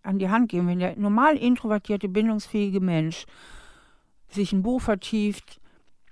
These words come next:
einen Film guckt oder sagt, „Ich gehe jetzt mal drei Stunden wandern“ oder sonst was, man fühlt sich nie einsam oder ausgeschlossen. Hast es mit einem Bindungsängstlichen zu tun, kommt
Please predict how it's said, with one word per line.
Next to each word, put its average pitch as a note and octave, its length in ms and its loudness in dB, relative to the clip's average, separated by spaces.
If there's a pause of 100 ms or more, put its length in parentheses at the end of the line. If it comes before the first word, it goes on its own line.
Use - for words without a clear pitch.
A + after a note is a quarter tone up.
(200)
einen F#3 100 -2
Film A3+ 380 4
guckt - 520 -4 (480)
oder G3 240 0
sagt, F#3+ 420 0
„Ich - 140 -12
gehe G3+ 120 2
jetzt F#3+ 120 -2
mal F#3+ 100 0
drei F#3 240 2
Stunden F#3 360 -2
wandern“ G3+ 380 4
oder F#3 140 2
sonst G3 360 0
was, F3+ 300 -4 (1000)
man G3 160 4
fühlt C4+ 240 4
sich - 220 -4
nie A3+ 220 6
einsam F3+ 640 2
oder E3+ 240 -4
ausgeschlossen. D#3+ 840 -8
Hast F#3+ 180 -2
es F#3+ 100 -6
mit G3 120 0
einem F#3 120 -2
Bindungsängstlichen F#3+ 800 0
zu - 160 -12
tun, F#3 380 -6
kommt F#3 220 -8